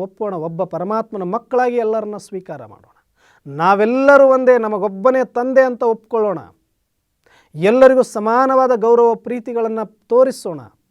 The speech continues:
ಆದರೆ ನಿಶ್ಚಯ ಅಂತ ಬಂದ್ರೆ, ಭಕ್ತಿ ಅಂತ ಬಂದ್ರೆ, ಭಾವನೆ ಅಂತ ಬಂದ್ರೆ,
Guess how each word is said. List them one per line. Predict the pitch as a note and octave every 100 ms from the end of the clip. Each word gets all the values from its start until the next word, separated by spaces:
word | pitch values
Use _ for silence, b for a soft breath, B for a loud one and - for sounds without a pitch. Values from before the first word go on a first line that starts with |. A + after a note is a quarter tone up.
| _ _ _ _ C3
ಆದರೆ | C3+ C3+ C3
ನಿಶ್ಚಯ | F3 - - C4+ C4+ B3
ಅಂತ | A#3 A#3 F#3+
ಬಂದ್ರೆ, | F#3+ F3+ D#3 B2+
ಭಕ್ತಿ | A3 A3 - C4 C4+
ಅಂತ | B3 A#3 G3+
ಬಂದ್ರೆ, | G3+ F#3+ D#3+ A#2+
ಭಾವನೆ | C#3+ G3+ C4 C#4
ಅಂತ | B3+ A3+ G3+
ಬಂದ್ರೆ, | G3+ F#3+